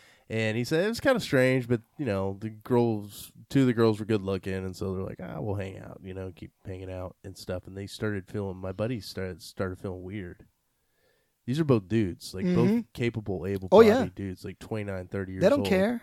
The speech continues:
Speaker 2: They're used to that.
Speaker 1: And they started, like, trying to get them to come outside of the club, and my buddy was like,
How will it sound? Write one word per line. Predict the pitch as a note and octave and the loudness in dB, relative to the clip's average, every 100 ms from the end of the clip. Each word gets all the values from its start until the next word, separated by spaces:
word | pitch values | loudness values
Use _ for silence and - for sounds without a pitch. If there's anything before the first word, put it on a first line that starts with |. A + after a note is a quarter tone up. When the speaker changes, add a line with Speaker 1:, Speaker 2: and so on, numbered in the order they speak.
| _ | _
Speaker 2:
They're | D#3+ G3+ | 0 2
used | B3+ A3+ | 2 0
to | F#3+ | 0
that. | F3 - _ _ | 0 -2 _ _
Speaker 1:
And | A2 A2 | -6 -2
they | A2+ A#2 G#2 | 0 0 -2
started, | - A#2 G#2+ G2+ G2+ | 0 0 2 -2 -2
like, | F#2+ F#2 - | -6 -6 -6
trying | G#2+ G#2 | -4 -4
to | |
get | G2 G2+ | -6 -6
them | G#2 G2+ | -6 -6
to | F#2+ | -8
come | - G#2 | -8 -6
outside | F#2 F#2+ F#2+ F#2 | -6 -6 -8 -8
of | |
the | F#2 | -14
club, | - D#3 D#3 D#3+ D#3 A#2 | -10 -8 -6 -6 -6 -8
and | F#2+ | -10
my | |
buddy | F#2+ F#2 F#2 | -8 -8 -8
was | F2 | -12
like, | - | -14